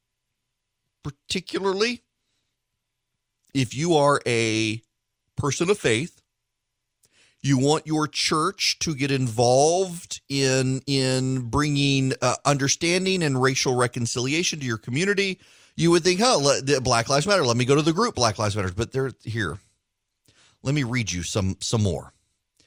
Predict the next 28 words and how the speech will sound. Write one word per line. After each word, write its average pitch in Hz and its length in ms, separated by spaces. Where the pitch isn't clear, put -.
"We 151 180
are 147 120
guided 170 500
by 160 180
the 143 100
fact 117 400
that 113 140
all 123 240
Black 120 380
lives 110 360
matter, 98 280
regardless 113 520
of 110 80
actual 107 360
or 127 60
perceived 123 460
sexual 104 340
identity, 139 400
gender 117 340
identity, 107 420
gender 101 260
expression, 135 480
economic 90 420
status, 135 380
ability, 117 380
disability, 113 480
religious 104 340
belief 147 380